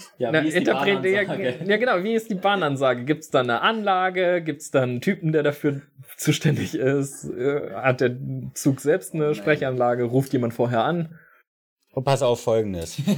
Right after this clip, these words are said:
Speaker 1: <laughs>
Speaker 3: Wenn, wenn's okay für dich wäre, würde ich unseren Jack, den Bahnhofshausmeister, umfunktionieren zu Jack, den Bahnhofshausmeister, Schrägstrich, äh, äh,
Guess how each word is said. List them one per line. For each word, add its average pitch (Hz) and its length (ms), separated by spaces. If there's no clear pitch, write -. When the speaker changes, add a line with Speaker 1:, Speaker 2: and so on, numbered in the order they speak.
Speaker 1:
<laughs> - 260
Speaker 3:
Wenn, 135 380
wenn's 143 240
okay 160 240
für 160 120
dich 123 180
wäre, 135 480
würde 127 220
ich 123 100
unseren 117 300
Jack, 127 240
den 117 340
Bahnhofshausmeister, 110 1040
umfunktionieren 120 760
zu 117 160
Jack, 110 340
den 101 180
Bahnhofshausmeister, 120 2000
Schrägstrich, - 800
äh, 113 960
äh, 90 80